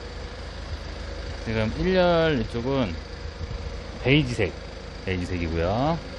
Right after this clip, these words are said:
이쪽은 그레이색,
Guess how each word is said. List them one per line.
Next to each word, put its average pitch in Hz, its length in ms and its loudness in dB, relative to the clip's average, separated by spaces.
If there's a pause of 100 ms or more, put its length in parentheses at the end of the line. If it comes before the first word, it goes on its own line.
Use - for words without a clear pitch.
(1080)
이쪽은 170 760 4 (340)
그레이색, 127 400 6